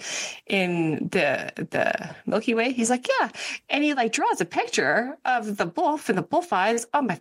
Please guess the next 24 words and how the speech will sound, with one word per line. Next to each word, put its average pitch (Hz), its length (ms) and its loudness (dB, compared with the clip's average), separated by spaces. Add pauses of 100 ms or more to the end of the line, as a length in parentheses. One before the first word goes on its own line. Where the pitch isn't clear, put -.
phone. 269 400 2 (640)
And 220 380 2 (100)
we've - 480 0
realized 226 500 2
that 190 260 0
one 208 180 0
of 240 80 2
the - 120 2
eyes 220 260 0
is 185 120 0
Sagittarius 196 600 0
A 156 160 2
star, 277 380 0 (680)
which 196 180 0
is 170 480 2
the 170 300 0
black 190 300 -2
hole 240 400 0
in 190 140 2
the 143 140 0
center 196 380 2
of 185 80 2
our 175 100 2
galaxy. 220 520 0